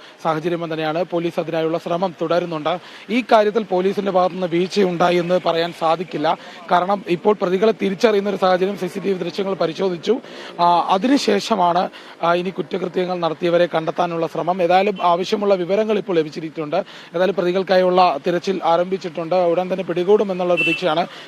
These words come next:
പക്ഷേ അതേസമയം പ്രതികൾ കടന്നിട്ടുണ്ടോ, മറ്റെവിടെയെങ്കിലും മാറി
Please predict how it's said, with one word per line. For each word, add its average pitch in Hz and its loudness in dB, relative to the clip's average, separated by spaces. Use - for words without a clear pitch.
പക്ഷേ 202 2
അതേസമയം 190 -4
പ്രതികൾ 185 0
കടന്നിട്ടുണ്ടോ, 170 -2
മറ്റെവിടെയെങ്കിലും 165 -2
മാറി 180 0